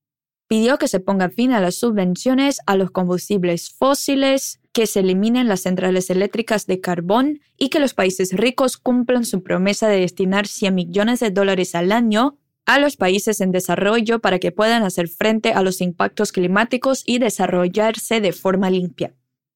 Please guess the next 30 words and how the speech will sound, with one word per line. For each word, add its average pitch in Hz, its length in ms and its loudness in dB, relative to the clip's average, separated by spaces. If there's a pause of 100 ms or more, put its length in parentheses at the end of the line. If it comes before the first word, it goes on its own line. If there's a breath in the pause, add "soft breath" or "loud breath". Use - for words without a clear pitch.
Las 190 240 0
advertencias 233 920 0
se - 160 -2
producen 202 600 0
en 214 120 2
un 196 100 0
momento 202 460 0
en 226 140 0
que 190 80 0
los 180 200 -2
líderes 254 380 2
mundiales 190 480 2
se 180 120 -4
preparan 190 480 -2
para 180 160 -2
participar 185 600 -2
en 202 140 0
una 185 180 -2
cumbre 269 400 0
convocada 196 640 0
esta 269 340 0
semana 190 760 0
por 214 120 2
el 208 120 2
presidente 202 600 0
de 240 80 4
Estados 196 380 0
Unidos, 233 500 0
Joe 175 200 2
Biden, 254 520 2